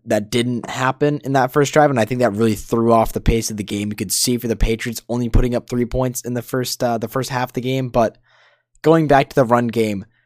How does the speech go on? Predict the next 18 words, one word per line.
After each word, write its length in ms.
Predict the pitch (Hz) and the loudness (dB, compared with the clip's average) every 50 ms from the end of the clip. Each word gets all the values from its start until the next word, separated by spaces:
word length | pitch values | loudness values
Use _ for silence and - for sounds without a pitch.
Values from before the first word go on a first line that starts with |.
| _ _ _ _ _ _ _ - | _ _ _ _ _ _ _ -4
Sony 260 | 135 - 175 185 180 | 0 4 4 4 6
Michel 240 | 170 165 147 - 160 | 4 4 4 6 6
was 140 | 151 143 131 | 6 6 6
a 60 | 131 | 4
guy 160 | 113 120 117 | 4 4 4
that 120 | 117 120 117 | 6 6 6
I 160 | 117 117 117 | 6 6 4
was, 160 | 117 113 110 - | 4 2 -2 -2
I 80 | - 117 | 0 2
was 340 | 120 117 113 110 104 - - | 4 4 2 2 -2 -6 -10
definitely 460 | - 104 101 127 120 120 - 135 120 | -12 -4 0 0 0 2 0 -2 -2
difficult, 600 | 107 101 127 117 - - - 123 123 113 - _ _ _ _ - | 0 -2 -2 -4 -4 -2 2 2 2 2 0 _ _ _ _ -4
uh, 180 | 110 107 101 - | -2 -2 0 0
against 440 | 107 113 110 127 123 120 - - - | -2 -2 0 -2 -2 -2 -4 -4 0
all 240 | - 120 127 123 127 | 4 6 6 6 6
year, 500 | 123 117 113 113 117 117 113 113 113 110 - _ _ _ _ _ | 4 2 0 0 2 2 2 2 0 -2 -6 _ _ _ _ _
saying 420 | - - - - 127 127 127 127 | -6 -2 0 2 2 2 0 -2
that, 240 | 120 110 107 - | -2 -2 -2 -4